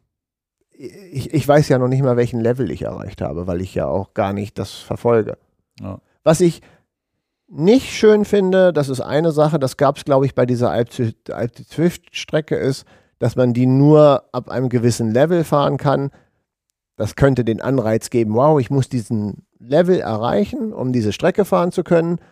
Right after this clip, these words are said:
Speaker 1: Das sorgt bei mir genau für das Gegenteil in meinem Kopf,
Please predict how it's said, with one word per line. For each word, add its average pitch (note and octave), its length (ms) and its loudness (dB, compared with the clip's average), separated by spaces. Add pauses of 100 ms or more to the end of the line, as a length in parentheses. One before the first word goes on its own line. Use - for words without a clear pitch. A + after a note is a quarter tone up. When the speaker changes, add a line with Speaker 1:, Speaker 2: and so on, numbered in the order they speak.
(440)
Speaker 1:
Das A2+ 180 -4
sorgt B2 240 2
bei A2+ 140 2
mir A#2+ 320 2
genau A2+ 340 0
für - 160 -4
das G#2 200 -2
Gegenteil E2 580 -6
in F#2 80 -4
meinem F#2 300 -4
Kopf, - 340 -8